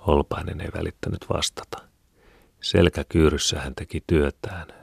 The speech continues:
löi lapion vankasti maahan ja viskasi kasan multaa ylös.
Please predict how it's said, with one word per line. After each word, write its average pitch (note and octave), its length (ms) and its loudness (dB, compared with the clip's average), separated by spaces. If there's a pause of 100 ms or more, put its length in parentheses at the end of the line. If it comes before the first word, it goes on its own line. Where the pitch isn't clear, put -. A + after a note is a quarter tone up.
(180)
löi D2 180 2
lapion C#2+ 480 4
vankasti D#2 520 2
maahan D2 500 2 (220)
ja E2+ 180 0
viskasi D2+ 460 0
kasan D2+ 360 2
multaa C#2+ 520 0
ylös. C2+ 460 -4